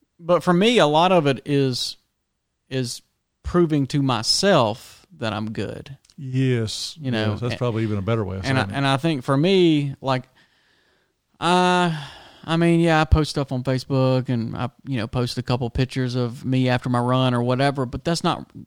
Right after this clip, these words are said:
Speaker 1: that's not the primary s-, reason I did it. The primary reason I do a lot of those things to try to make myself better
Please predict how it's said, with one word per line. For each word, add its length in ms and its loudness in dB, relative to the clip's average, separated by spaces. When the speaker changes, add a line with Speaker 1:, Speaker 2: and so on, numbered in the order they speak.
Speaker 1:
that's 300 -2
not 380 -6
the 80 -4
primary 600 4
s-, 120 -4
reason 300 -2
I 120 -4
did 300 4
it. 200 -2
The 80 -12
primary 480 2
reason 320 0
I 100 0
do 220 0
a 20 2
lot 280 2
of 80 0
those 260 0
things 600 0
to 100 -20
try 200 -4
to 60 -4
make 160 -6
myself 400 -6
better 500 -2